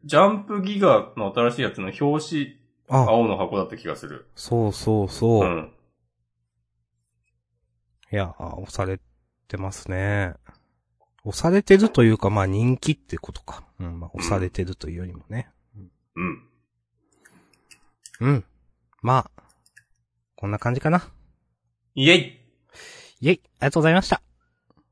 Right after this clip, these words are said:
Speaker 1: ありがとうございました。続いてドクターストーン、ゼット二百二十三、ゼロ。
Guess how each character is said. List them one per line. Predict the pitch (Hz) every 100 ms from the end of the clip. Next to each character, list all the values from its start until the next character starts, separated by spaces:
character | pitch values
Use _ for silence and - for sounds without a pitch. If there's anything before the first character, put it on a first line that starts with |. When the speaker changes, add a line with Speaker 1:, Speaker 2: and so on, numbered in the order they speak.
| _ 143
Speaker 1:
あ |
り |
が | 143
と |
う | 151
ご |
ざ |
い |
ま | 156
し | 156
た。 | 147 143 151 151 151 _ _ _ _ _ _ _ _ _ _ _ _ _ _ _ _ _ _ _ _
続 | - 180
い | 185
て |
ド | 143
ク | 131
タ | 127
ー | 113
ス | - _
ト | 107 95
ー | 92 90 87 87 87 87 90 92 - 107 110 113
ン、 | 113
ゼ | 139
ッ | 143 - _ _ -
ト |
二 | 98 101
百 | 131 131 127
二 | 127 110
十 | 104 98
三、 | 90 - 98 92 - _ _ _ _ _ _ _ _ _
ゼ | - 147
ロ。 | 147